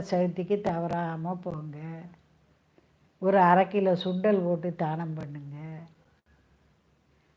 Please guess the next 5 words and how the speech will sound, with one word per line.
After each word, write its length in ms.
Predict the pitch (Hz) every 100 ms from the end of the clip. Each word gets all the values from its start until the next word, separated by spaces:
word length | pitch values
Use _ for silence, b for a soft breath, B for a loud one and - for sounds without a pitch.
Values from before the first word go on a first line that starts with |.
| -
நல்லா 640 | 165 175 185 180 165 170 202
இருப்பீங்க. 440 | 175 - 151 147 139 _ _ _ _ _ _ _ _ _ _ _ _ _ _ _ _ _ _ _ _ _ _ _ _ _ _ _ _ _ _ _ _ _ _ b b b b b 175
Very 280 | 214 247 269
good, 160 | 247 202 165
very 260 | 202 220